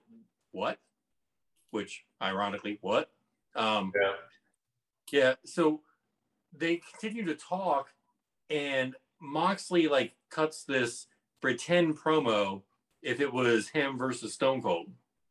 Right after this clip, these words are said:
Speaker 1: And Stone Cold, you know, comes right back at him and, you know, goes right back for pretend. And Moxley has no com-, like, no comment.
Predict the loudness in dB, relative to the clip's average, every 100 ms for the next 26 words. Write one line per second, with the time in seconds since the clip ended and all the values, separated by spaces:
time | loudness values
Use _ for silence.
0 | _ _ _ _ _ _ _ -6 0 2
1 | 2 2 -6 -12 _ _ _ 0 0 2
2 | 0 0 -2 _ _ _ -6 -4 -6 _
3 | _ -2 0 4 4 4 4 4 2 -2
4 | -2 -4 -10 _ _ _ _ -4 -2 -4
5 | _ 0 2 4 4 4 2 4 2 0
6 | -4 -4 0 0 0 -4 _ _ _ _
7 | _ -6 -4 0 0 0 0 0 0 -2
8 | -4 -6 -4 2 2 2 0 -4 -8 _
9 | _ _ _ -20 _ _ 0 0 0 -4
10 | 0 2 2 2 2 2 0 -2